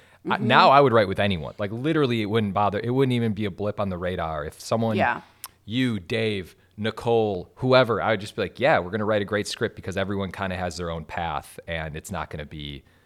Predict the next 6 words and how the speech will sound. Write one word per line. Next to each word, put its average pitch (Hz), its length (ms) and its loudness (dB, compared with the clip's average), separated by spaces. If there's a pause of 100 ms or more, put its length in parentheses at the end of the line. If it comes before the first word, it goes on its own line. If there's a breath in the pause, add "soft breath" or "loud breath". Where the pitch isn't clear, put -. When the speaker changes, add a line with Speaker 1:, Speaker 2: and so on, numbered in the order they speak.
(460)
Speaker 1:
any 98 200 -4
hindrance 80 500 -6
to 73 120 -10
any 78 140 -10
careers 65 640 -14 (360)
Speaker 2:
Yeah. 170 280 -2